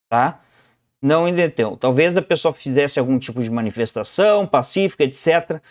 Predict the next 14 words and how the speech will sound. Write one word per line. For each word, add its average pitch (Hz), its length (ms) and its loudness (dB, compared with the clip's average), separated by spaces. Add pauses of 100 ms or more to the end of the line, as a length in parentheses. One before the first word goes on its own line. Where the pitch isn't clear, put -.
(120)
O 156 100 0
analfabeto 147 880 2 (300)
funcional 143 640 -2
não 151 260 -2
entendeu 147 440 0
isso. - 260 -8 (480)
Se 233 400 -2
o 202 120 -2
Bolsonaro 151 600 -2
for 131 320 -4 (280)
preso 151 720 2 (100)
e 135 100 0
ficar 135 600 0
preso 160 560 2